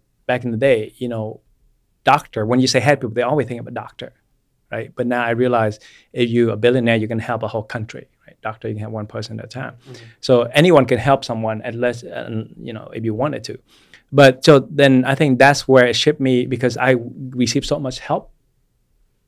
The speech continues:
Speaker 1: um, during the journey and here,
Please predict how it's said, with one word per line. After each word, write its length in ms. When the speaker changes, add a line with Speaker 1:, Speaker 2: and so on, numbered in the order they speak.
Speaker 1:
um, 440
during 180
the 80
journey 480
and 160
here, 460